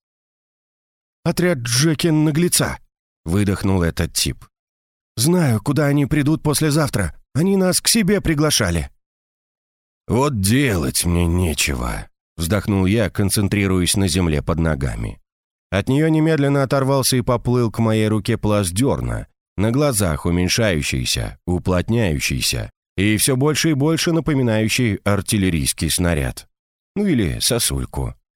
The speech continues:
Чего не отнять у геомантов, так это возможности всегда и везде обратиться к своей излюбленной стихии за помощью. Даже в море,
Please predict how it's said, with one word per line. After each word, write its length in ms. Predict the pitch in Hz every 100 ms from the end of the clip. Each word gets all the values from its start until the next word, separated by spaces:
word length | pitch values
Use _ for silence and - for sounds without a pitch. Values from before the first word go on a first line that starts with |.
| _ _ _ _ _
Чего 220 | 175 175
не 80 | 165
отнять 420 | 156 143 139 -
у 140 | 117 110
геомантов, 800 | 110 107 117 95 73 62 - -
так 160 | - 92
это 140 | 98
возможности 640 | 95 90 92 85 90 - 92
всегда 560 | - 110 92 92 110 104
и 80 |
везде 360 | 98 98 90 120
обратиться 580 | 92 92 87 87 - 87
к 40 |
своей 380 | - 90 87 85
излюбленной 640 | - 87 87 87 82 85 87
стихии 420 | - 101 101 90
за 180 | 82 117
помощью. 680 | - 85 62 - 64 55 - _ _ _ _ _ _ _ -
Даже 260 | 98 98 113
в 120 | 120
море, 500 | 180 139 65 53